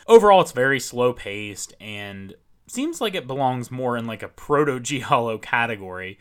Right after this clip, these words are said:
So it seems like one of those Giallos that would have came out in the later sixties, really. Uh, the story is good, though, and it just depends if it's good enough to get you through for your personal taste or sensibilities.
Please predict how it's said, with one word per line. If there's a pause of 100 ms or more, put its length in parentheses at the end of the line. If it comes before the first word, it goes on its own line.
So
it
seems
like
one
of
those
Giallos
that
would
have
came
out
in
the
later (320)
sixties,
really. (420)
Uh,
the
story
is
good, (440)
though,
and (360)
it
just
depends
if
it's
good
enough
to
get
you
through
for
your
personal
taste
or
sensibilities.